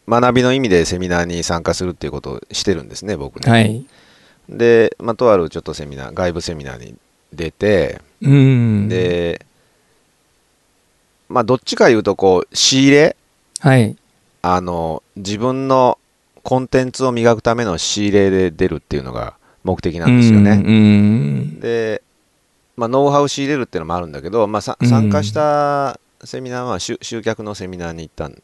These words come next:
Speaker 1: ですね。
Speaker 2: うん、
Speaker 1: で、い-、
Speaker 2: なるほど。
Speaker 1: 行ったんだけど、まあ、ノウハウ自体は大したノウハウなかったというか、
Speaker 2: うん。
Speaker 1: あの、だったんだけど、
Speaker 2: はい。
Speaker 1: えーっと、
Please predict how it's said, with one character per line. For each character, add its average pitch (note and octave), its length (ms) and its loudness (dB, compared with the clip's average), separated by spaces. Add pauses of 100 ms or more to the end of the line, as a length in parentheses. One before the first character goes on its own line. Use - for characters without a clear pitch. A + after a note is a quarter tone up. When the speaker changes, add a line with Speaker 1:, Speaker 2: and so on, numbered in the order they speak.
(140)
Speaker 1:
で D2 140 -14
す - 80 -16
ね。 D2+ 200 -6
Speaker 2:
う C3 60 2
ん、 B2 480 2
Speaker 1:
で、 A2 80 0
い-、 G#2 80 0
Speaker 2:
な G#2 140 -2
る A2 40 -6
ほ B2+ 140 -8
ど。 - 120 -8
Speaker 1:
行 - 80 -16
っ - 40 -20
た G#2+ 100 -8
ん F#2+ 40 -8
だ E2+ 100 -8
け D2+ 80 -8
ど、 D2 220 -8
ま A2+ 100 -6
あ、 - 20 -4
ノ E3 180 2
ウ - 20 0
ハ A3+ 100 6
ウ A#3 40 4
自 B3 120 -2
体 C3 220 4
は F#2 280 4 (300)
大 A2 140 0
し - 40 -6
た D2+ 120 -4
ノ F2 160 -8
ウ - 20 -12
ハ C#2+ 80 -8
ウ C#2 80 -12
な D2+ 120 -10
か D#2 80 -12
っ - 40 -14
た - 100 -6
と - 100 -6
い D2+ 40 -6
う B1 80 -12
か、 - 300 -6 (400)
Speaker 2:
う - 120 -2
ん。 A2+ 200 6
Speaker 1:
あ F#2+ 160 4
の、 G2+ 720 -2
だ F2+ 80 0
っ - 40 -4
た F#2 140 -4
ん B1+ 220 -18 (260)
だ - 140 -12
け D2 100 -12
ど、 F2 460 2 (120)
Speaker 2:
は B2 220 2
い。 G2+ 60 2
Speaker 1:
え G2 60 -2
ー - 20 -6
っ - 20 -10
と、 C#2+ 640 -10